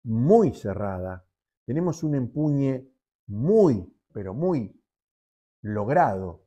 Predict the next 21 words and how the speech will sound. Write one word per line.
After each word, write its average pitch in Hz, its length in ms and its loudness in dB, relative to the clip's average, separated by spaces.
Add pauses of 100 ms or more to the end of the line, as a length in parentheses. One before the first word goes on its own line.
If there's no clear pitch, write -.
(140)
muy 175 340 -2
importante. 98 1120 -6 (320)
Casi 202 460 -2
les 107 200 -4
diría 131 520 -2 (280)
que 113 120 -8
tenemos 139 500 -6 (200)
un 160 420 -2
noventa 120 720 0
grados 117 600 -6 (420)
aquí, 113 520 -8 (280)
viendo 131 420 -4
los 107 300 -6
ejes 139 460 -6 (280)
que 107 120 -12
cruzarían 104 840 -8 (800)
la 101 260 -4
línea 117 500 -2
imaginaria 113 760 -6
del 151 180 -6
caño 113 480 -8